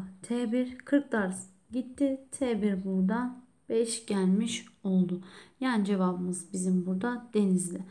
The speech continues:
Sen burada T bir demek zorunda değilsin. T de diyebilirsin. Ama ilk durumda, e, T bir, şey, e, ilk durumda dört dediği için ben, e, karışmaması için T bir dedim burada.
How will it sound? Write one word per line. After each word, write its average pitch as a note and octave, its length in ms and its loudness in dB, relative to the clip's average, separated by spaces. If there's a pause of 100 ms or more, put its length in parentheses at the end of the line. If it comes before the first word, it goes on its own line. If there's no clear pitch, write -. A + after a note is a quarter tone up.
(340)
Sen D4+ 280 4
burada D4+ 280 2
T D4+ 280 2
bir D4 140 4
demek D4 260 8
zorunda C#4 320 6
değilsin. A3+ 400 0
T C4 240 -2
de G3+ 140 -4
diyebilirsin. F#3 680 -2 (200)
Ama C#4 320 -4 (240)
ilk C#4 220 -6
durumda, C4 540 -2 (100)
e, G3+ 560 -4
T A#3 280 2
bir, A3+ 220 -4 (500)
şey, G3 280 -2
e, G3 260 -2
ilk - 200 -6
durumda B3 440 -4
dört B3 260 -2
dediği G3 240 -2
için A3+ 340 -4
ben, A3 340 2 (120)
e, G3 280 -4
karışmaması G3 640 -4
için - 280 -10 (320)
T G#3+ 260 0
bir F#3+ 120 -2
dedim F3+ 340 0
burada. E3 320 -10